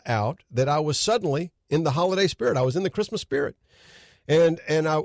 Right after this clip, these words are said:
and I told folks that we would come back and report, uh, about that.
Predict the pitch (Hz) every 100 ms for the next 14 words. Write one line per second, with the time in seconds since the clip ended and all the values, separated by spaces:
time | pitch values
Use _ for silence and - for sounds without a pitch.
0 | - 143 151 - - 220 202 185 180 160
1 | 143 135 - 190 175 165 143 123 113 -
2 | - 113 151 - _ _ _ _ _ -
3 | 127 - 123 104 156 220 - 110 120